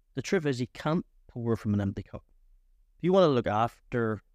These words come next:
anybody else or you wanna look after your mental health, you have to start by trying to care for you. And what helped, in my opinion, I used to see self-care as, "I have to go to the fancy resort and go for a spa day." Now, that can be part of self-care, but for me, what really self-care is actually, you know what,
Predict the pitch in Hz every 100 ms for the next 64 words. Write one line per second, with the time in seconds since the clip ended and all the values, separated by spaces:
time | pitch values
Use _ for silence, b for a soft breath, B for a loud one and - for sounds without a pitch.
0 | _ 113 151 185 190 135 113 113 117 127
1 | 151 117 110 104 104 104 98 101 101 101
2 | 120 - - 117 107 - 104 - 120 113
3 | 104 101 - 101 98 107 98 104 - _
4 | _ _ - 107 98 135 151 - _ _
5 | _ _ _ _ _ _ 117 104 110 135
6 | - 131 120 151 143 123 127 - 110 104
7 | - 110 104 95 98 107 - - - -
8 | - _ - _ _ - _ - 98 -
9 | - 113 - 110 98 95 98 92 - -
10 | 95 - - 104 - 95 - - 87 87
11 | 98 - _ - _ _ 156 208 - 147
12 | 120 107 107 - 135 139 - 135 127 110
13 | - 127 135 151 120 120 117 107 110 104
14 | - 117 107 104 98 - 104 - 117 107